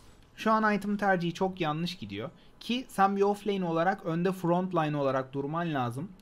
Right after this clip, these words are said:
Önde durman gerekiyor. Doğru pozisyonda ilk yakaladığın adamı kesmen lazım. Bu da sadece B K B ile mümkün olabilir.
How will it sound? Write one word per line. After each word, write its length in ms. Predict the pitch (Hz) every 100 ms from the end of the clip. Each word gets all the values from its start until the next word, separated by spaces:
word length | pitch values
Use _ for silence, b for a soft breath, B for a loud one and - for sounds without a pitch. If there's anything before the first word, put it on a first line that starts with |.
| -
Önde 340 | 131 135 156 175
durman 380 | 156 127 120 117
gerekiyor. 540 | 110 110 - 127 190 - B B B -
Doğru 240 | 143 156 160
pozisyonda 520 | 170 160 - 165 170
ilk 180 | 180 180
yakaladığın 460 | 170 160 147 151
adamı 280 | 147 143 147
kesmen 500 | - 147 147 180 175
lazım. 320 | 151 160 214
Bu 80 | 185
da 100 | 190
sadece 400 | 190 190 185 185
B 100 | 160
K 240 | 151 170 160
B 40 |
ile 140 | 156
mümkün 340 | 131 117 120 120
olabilir. 360 | 113 110 143